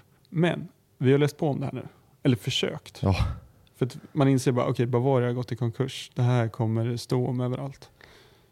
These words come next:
Speaker 1: Men det fanns typ ingenting.
Speaker 2: Nej, det var svårt att hitta k-, rätt information.
Speaker 1: Ja. Kan du inte förklara lite? Du har ju ändå lyckats, eh, få ett hyggligt grepp kring det här, Benny.
Speaker 2: Ja, men om jag har, om, ja,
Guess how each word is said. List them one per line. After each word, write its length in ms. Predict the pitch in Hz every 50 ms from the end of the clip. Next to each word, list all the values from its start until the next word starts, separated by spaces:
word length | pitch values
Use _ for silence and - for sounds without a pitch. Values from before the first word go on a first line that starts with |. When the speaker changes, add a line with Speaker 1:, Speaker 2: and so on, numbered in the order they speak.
| _ _ _
Speaker 1:
Men 100 | - 127
det 40 | 123 131
fanns 200 | 160 156 139 135
typ 120 | 147 156
ingenting. 360 | 131 147 143 - 98 - - _ _ _ _ -
Speaker 2:
Nej, 300 | - 98 107 117 127 139
det 80 | 131 127
var 100 | 120 120
svårt 280 | - - 131 - -
att 60 | 107
hitta 520 | 98 98 - - - 92 90 87 85 - - - - 104 _ _ -
k-, 160 | - - - - - - - - - - - - - - _ - - -
rätt 460 | - - 90 92 117 120 - _ -
information. 640 | - 87 80 76 - 78 76 80 - - 64 - - - - - - - - _ - _ _ _ _ _ _ _ _ _ _ _ - -
Speaker 1:
Ja. 180 | 127 131 135 - - _ - _ _ _ _ _ _ _ _ _ _ _ -
Kan 120 | 165 160
du 60 | 170
inte 180 | 170 160 185 175
förklara 360 | - 185 170 175 170 147 131
lite? 240 | 127 127 123 - 139
Du 200 | 151 139 135 131
har 60 | 131 127
ju 60 | 127
ändå 200 | 120 120 120 117
lyckats, 520 | 117 113 - 123 110 - - - - - _ _ _ _ _ _ _ _ _ - - _
eh, 760 | - - - - - - - - - - - - - - -
få 120 | 156 151
ett 80 | 143 -
hyggligt 360 | 156 180 156 143 165 143 123
grepp 220 | 139 139 127 - -
kring 160 | - 127 123
det 60 | 123
här, 40 | 123
Benny. 180 | 120 131 135 135 - - - - - -
Speaker 2:
Ja, 100 | - 104
men 180 | 120 127 127 - - - - - - - -
om 200 | - 113 123 120
jag 80 | 110 120
har, 140 | 120 104 - -
om, 200 | - - 98 98 - - - -
ja, 220 | 80 90 95 98